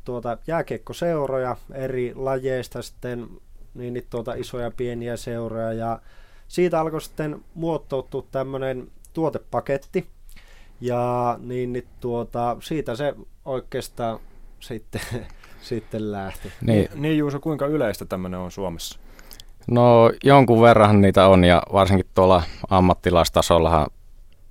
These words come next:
Speaker 2: on jo tämmösiä aputyökaluja olemassa, mutta niin junioripuolella niin käytännössä ei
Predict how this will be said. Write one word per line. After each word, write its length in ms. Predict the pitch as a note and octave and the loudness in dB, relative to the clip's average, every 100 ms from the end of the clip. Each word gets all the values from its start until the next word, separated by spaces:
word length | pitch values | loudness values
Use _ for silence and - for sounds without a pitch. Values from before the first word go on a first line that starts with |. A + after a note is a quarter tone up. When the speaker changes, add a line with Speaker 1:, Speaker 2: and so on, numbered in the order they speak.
| - - - | -20 -8 4
Speaker 2:
on 220 | G2+ G2+ | 6 8
jo 100 | F2+ | 6
tämmösiä 460 | F2 F2 F2 F#2 F#2 | 4 2 2 2 0
aputyökaluja 720 | - F#2 F#2 F2 F2 F2 E2+ | 0 -2 -2 -2 -2 0 0
olemassa, 500 | F2 F2 E2 - F2+ | 0 0 -2 -4 -6
mutta 260 | E2+ - E2+ | -8 -6 -4
niin 160 | F2 | -2
junioripuolella 1160 | F#2 F#2 F2 F2 F2+ - - - F#2+ F2+ E2+ E2 | 0 0 0 0 -2 -4 -10 -2 0 0 -2 -4
niin 220 | E2 D#2 - | -4 -6 -8
käytännössä 520 | F#2+ F2 E2+ E2+ - - | -4 -2 -2 -4 -4 -4
ei 340 | D#2+ D#2+ | -2 -4